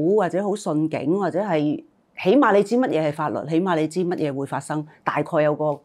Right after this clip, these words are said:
框架嘅時候，你係連行開下都唔得嘅。即係你去旅行買張機票嗰啲唔係叫行開下，行開下係真係放空自己，不如我去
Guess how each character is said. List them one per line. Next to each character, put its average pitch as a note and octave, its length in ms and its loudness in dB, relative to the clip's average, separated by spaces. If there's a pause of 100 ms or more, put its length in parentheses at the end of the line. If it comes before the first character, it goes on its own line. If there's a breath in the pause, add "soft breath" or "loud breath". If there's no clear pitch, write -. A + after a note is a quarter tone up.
框 G3+ 360 -2
架 C3+ 220 -4
嘅 C#3+ 100 -4
時 - 180 -12
候， - 180 -8 (540 loud breath)
你 F#3+ 80 0
係 A3 220 0
連 C#3+ 200 0
行 D3+ 320 -2
開 D#4 280 -2
下 C#3 320 -4
都 G3+ 120 -2 (380)
唔 C3+ 220 -2
得 D#3 100 2
嘅。 C3+ 200 -12
即 - 100 2
係 C#4 120 6
你 A#3 60 6
去 A3 120 4
旅 F#3 160 6
行 D#3+ 200 0
買 C#3 120 0
張 A3+ 140 -4
機 A3+ 140 2
票 G3+ 120 2
嗰 E3 80 2
啲 G3+ 100 0
唔 C#3+ 60 -4
係 B2+ 100 -8
叫 C3 120 -8
行 C3 160 -14
開 D#3+ 200 -4
下， - 260 -8 (280 soft breath)
行 F#3 160 2
開 D#4+ 160 4
下 G#3+ 160 -2
係 F3+ 140 0
真 A3+ 180 -2
係 D#3 220 0 (320 loud breath)
放 G#3 380 2
空 B3 260 0
自 D#3 160 -2
己， D3 160 2
不 G3 80 -4
如 D#3 180 0
我 D3+ 220 0
去 D3 120 -2